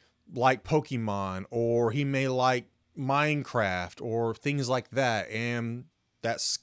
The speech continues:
those two scouts, not part of the same unit, can develop a friendship together.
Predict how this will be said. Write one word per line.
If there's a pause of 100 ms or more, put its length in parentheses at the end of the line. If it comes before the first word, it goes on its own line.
(240)
those
two
scouts,
not (200)
part
of
the
same
unit, (800)
can
develop
a
friendship
together.